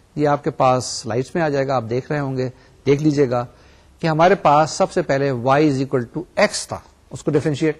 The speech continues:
بڑی جلدی، جواب ایک، ون، y is equal to c، جواب زیرو۔ کس چیز کا جواب زیرو؟ یعنی ڈی وائی by ڈی ایکس is equal to zero۔ یہ ہمارے پاس ڈفرینشیل آپریٹر آ گیا، ڈفرینسیشن آ گئی۔ الجبرائک فنکشنز کے اندر ایک فارمولا بڑا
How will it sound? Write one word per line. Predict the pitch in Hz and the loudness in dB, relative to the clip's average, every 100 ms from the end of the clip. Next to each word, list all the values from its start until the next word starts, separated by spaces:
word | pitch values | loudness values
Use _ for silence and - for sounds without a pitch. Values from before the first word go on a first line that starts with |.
| - | -8
بڑی | 110 123 | -4 -2
جلدی، | 143 214 - | -2 -4 -6
جواب | 120 120 135 - | -4 2 2 4
ایک، | 165 - - - _ _ _ _ _ _ - | 2 2 -6 -20 _ _ _ _ _ _ 2
ون، | 156 131 - - _ _ _ _ _ _ 147 | 4 2 -6 -20 _ _ _ _ _ _ 4
y | |
is | 170 | 6
equal | 180 190 | 6 4
to | 185 - | 4 6
c، | 262 311 - - - - | 4 4 -4 -20 -20 -4
جواب | 123 143 | 2 2
زیرو۔ | 120 131 233 95 - _ _ _ _ _ | 2 -2 -2 -8 -14 _ _ _ _ _
کس | - 220 | -2 0
چیز | 240 | 0
کا | 196 | 2
جواب | 143 113 | 2 2
زیرو؟ | 107 101 - _ _ | -2 -14 -20 _ _
یعنی | 127 147 110 | -10 -8 -2
ڈی | 135 185 | 0 2
وائی | 180 | 2
by | 165 | 2
ڈی | 156 156 | 0 -2
ایکس | 170 - | -4 -6
is | |
equal | 180 190 196 | -8 -6 -2
to | 156 | 2
zero۔ | 240 131 - - _ _ _ _ _ - | 2 2 -4 -20 _ _ _ _ _ -4
یہ | 151 | 0
ہمارے | 180 143 139 | 2 2 0
پاس | - 165 185 - | -2 -6 -6 -6
ڈفرینشیل | 120 135 131 175 | -4 -4 -4 0
آپریٹر | 165 151 170 180 | 0 0 -2 0
آ | 190 | -2
گیا، | 220 | -2
ڈفرینسیشن | 202 131 113 120 107 120 - 110 | -2 -4 -4 -8 -4 -4 -4 -6
آ | 90 | -8
گئی۔ | 90 - - - - - - - | -12 -20 -20 -20 -20 -20 -16 -4
الجبرائک | 143 143 135 196 247 | 2 4 6 6 6
فنکشنز | 214 185 190 160 | 4 2 0 -2
کے | 156 | -2
اندر | 135 143 156 - | 0 0 -2 -4
ایک | - 208 196 | 4 6 4
فارمولا | - 143 127 120 | 4 2 2 0
بڑا | 113 113 | 0 -2